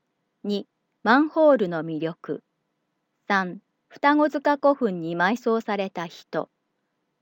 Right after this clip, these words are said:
四、身近な科学。五、弦楽器に触れよう。六、秦野の歴史。いずれも二十人、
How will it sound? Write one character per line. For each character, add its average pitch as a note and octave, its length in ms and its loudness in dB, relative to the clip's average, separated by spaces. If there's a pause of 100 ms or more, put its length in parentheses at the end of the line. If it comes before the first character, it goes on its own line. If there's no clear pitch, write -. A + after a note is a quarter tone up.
四、 G#3+ 280 -4 (540)
身 G#3 140 -2
近 D#4 260 -2
な D4+ 160 2
科 C#4 140 0
学。 E3+ 380 -8 (880)
五、 F#3+ 240 0 (320)
弦 C4 260 4
楽 D4 280 0
器 F#3+ 140 -8
に D#3+ 120 -6
触 - 160 -10
れ F#3 160 -6
よ E3 380 -10 (840)
う。 - 40 -2
六、 G#3 400 2 (340)
秦 A3+ 300 2
野 C4+ 120 2
の B3 140 2
歴 A3 240 -4
史。 - 320 -12 (1000)
い G#3 100 -2
ず D4 160 -2
れ D4+ 120 6
も C#4+ 120 4
二 A3 180 2
十 C4+ 220 2
人、 D3 280 -8